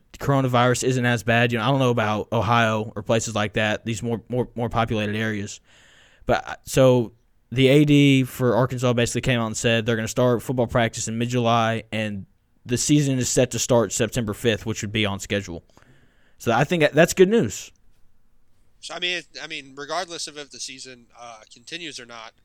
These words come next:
Speaker 2: um, or is on pace, like, Arkansas is always on schedule. They're still just gonna have zero wins in the S E C.
Speaker 1: Hey, I bet we beat Ole Miss this year.
Speaker 2: I made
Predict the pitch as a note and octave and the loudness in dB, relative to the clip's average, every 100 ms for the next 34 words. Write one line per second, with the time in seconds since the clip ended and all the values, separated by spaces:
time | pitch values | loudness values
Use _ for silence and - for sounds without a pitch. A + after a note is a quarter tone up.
0 | _ _ _ _ _ B2+ A#2+ A2 G#2+ G#2+ | _ _ _ _ _ -16 -14 -14 -18 _
1 | C3 B2+ B2 C3+ C3+ A#2+ C#3 C3+ - B2 | -18 -16 -12 -10 -10 -12 -12 -12 -12 -14
2 | A#2 F3 F#3+ E3+ D#3+ C#3+ B2+ D3 D#3 C#3 | -8 -8 -8 -10 -8 -8 -10 -10 -10 -10
3 | B2+ A#2 - A#2 A2 G#2 _ _ C3 C#3 | -10 -12 -16 -18 -20 -20 _ _ -14 -10
4 | - D#3 D3 C#3 C#3+ C3 B2+ B2+ B2+ B2+ | -8 -10 -8 -8 -8 -12 -14 -16 -16 -14
5 | B2 C3 A#2 A#2 A#2 A2+ G#2+ G#2+ - G#2+ | -14 -16 -18 -20 -20 -18 -18 -16 -16 -18
6 | - _ _ _ _ _ _ _ _ _ | -20 _ _ _ _ _ _ _ _ _
7 | C3 A#2 F#2+ A#2+ E3 E3 D#3+ D3 - - | 0 0 0 0 2 4 4 2 0 -4
8 | C#3 C#3 B2 C3 A#2+ A#2 A#2+ A#2+ A2+ G#2 | 0 0 2 2 2 0 -2 -2 -4 -6
9 | G2+ G#2+ G2 G2+ _ _ _ _ _ _ | -6 -6 -8 -12 _ _ _ _ _ _
10 | _ _ _ _ - - G#3 C4+ A#3+ G#3+ | _ _ _ _ -8 -2 0 0 -4 -6